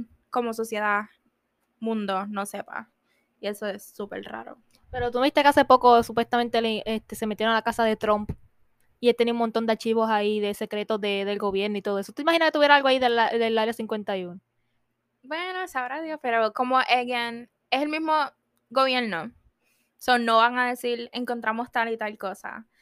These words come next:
Speaker 1: Este, todos se tapan. So, si realmente él tenía algún tipo de, de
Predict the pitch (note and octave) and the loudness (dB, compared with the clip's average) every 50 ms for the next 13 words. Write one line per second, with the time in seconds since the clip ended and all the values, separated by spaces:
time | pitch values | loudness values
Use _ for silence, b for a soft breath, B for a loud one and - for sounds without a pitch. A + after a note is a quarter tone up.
0 | _ _ _ _ _ - A#3 A3 A3+ A3 _ - A3 G#3+ G#3+ G#3+ A3+ A3 A3+ C4 | _ _ _ _ _ -4 -2 -2 -4 -8 _ -4 -4 -4 -2 -2 -2 0 0 0
1 | C4+ - C#4+ C4+ B3+ B3 B3 A#3 G#3+ G#3 G3+ A#3 B3 A#3+ _ - - - _ _ | 0 -2 -2 0 0 -2 -2 -4 -8 -8 -8 -12 -12 -14 _ -16 -16 -16 _ _
2 | _ _ _ _ _ _ _ - - A#3+ A3+ A3 G#3+ G#3+ G#3 G#3 - - A3 G#3+ | _ _ _ _ _ _ _ -10 -4 -2 0 0 0 -2 -4 -6 -8 -8 -8 -6
3 | G#3 G#3+ G#3 G3+ G#3+ A3+ A#3+ A#3+ A#3+ A#3+ A#3+ - A#3 A#3+ A#3 A#3 A#3 A3+ A3+ A#3 | -4 -4 -4 -4 -4 -8 -8 -6 -6 -8 -6 -8 -10 -8 -6 -4 -4 -4 -4 -4
4 | A3+ A#3 A#3 A3+ A3+ A3+ A3+ A#3 A3+ A3 A3 A3 G#3+ G#3+ G#3+ G#3+ G#3 G#3 G3+ G3 | -6 -8 -10 -10 -10 -12 -8 -6 -4 -4 -4 -4 -4 -6 -6 -8 -8 -8 -8 -8
5 | F#3+ F#3 G3 _ b b b b b b b b b _ _ _ _ G#3 G#3 A#3 | -10 -12 -16 _ b b b b b b b b b _ _ _ _ -8 -4 -2
6 | A3+ G#3+ G#3 G#3 G3+ F#3+ - - - A3+ A3+ | -2 0 0 -2 -2 -4 -6 -10 -12 -18 -20